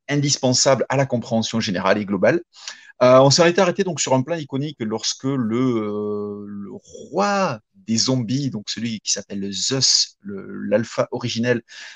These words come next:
euh, ramène du coup, euh, Cummings, euh, au sein de, de, de l'Olympe pour le transformer en alpha, pour le mordre. Euh, donc un joli plan iconique qu'on a vu qui,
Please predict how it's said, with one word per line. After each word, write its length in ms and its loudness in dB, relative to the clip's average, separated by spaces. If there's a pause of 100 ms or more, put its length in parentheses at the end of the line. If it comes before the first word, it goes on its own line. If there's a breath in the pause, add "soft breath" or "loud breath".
(140 loud breath)
euh, 1120 6 (120)
ramène 520 2
du 160 -6
coup, 300 -2
euh, 160 -2
Cummings, 600 2
euh, 360 0 (120)
au 100 -4
sein 420 2
de, 480 -8
de, 160 -20 (240)
de 80 -12
l'Olympe 440 2 (160)
pour 220 -6
le 60 -4
transformer 680 -6
en 180 -8
alpha, 340 -8 (340 loud breath)
pour 100 -8
le 80 -2
mordre. 380 0 (440 loud breath)
Euh, 580 4
donc 200 -4
un 60 -8
joli 220 -4
plan 140 -4
iconique 380 -6
qu'on 160 -20
a 40 -18
vu 180 -18
qui, 120 -16